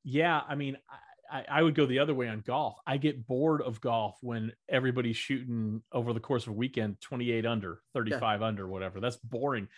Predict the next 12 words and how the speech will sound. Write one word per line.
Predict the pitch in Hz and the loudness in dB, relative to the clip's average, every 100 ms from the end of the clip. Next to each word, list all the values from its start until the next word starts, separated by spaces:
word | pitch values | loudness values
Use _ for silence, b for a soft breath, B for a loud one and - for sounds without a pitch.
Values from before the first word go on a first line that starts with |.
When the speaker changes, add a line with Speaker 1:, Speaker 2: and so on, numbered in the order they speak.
| B B B B - | B B B B 2
Speaker 1:
I | 147 | 4
like | 131 135 165 - - | 4 6 4 4 -6
to | - | -8
see | 120 127 117 117 | -4 -2 -2 -4
the | 110 | -6
struggle | - - 107 95 95 | -6 -4 -2 -4 -8
because | 120 151 117 | 0 2 2
they | 139 | 0
do | 120 190 | 0 -2
hit | 156 - - | 0 -2 -2
errant | 131 117 110 | -2 -2 -2
shots, | - 123 110 120 - - | -6 -2 0 -2 -6 -18